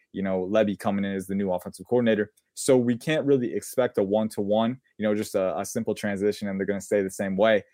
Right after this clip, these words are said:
But I do think the familiarity there is very good for, uh, Dylan Gabriel. And then looking at Gabriel, the player,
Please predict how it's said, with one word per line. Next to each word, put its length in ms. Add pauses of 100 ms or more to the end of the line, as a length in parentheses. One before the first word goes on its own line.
(240)
But 200
I 80
do 200
think 160
the 80
familiarity 640
there 200
is 120
very 260
good 240
for, 400
uh, 120
Dylan 240
Gabriel. 380
And 100
then 160
looking 280
at 140
Gabriel, 360
the 100
player, 480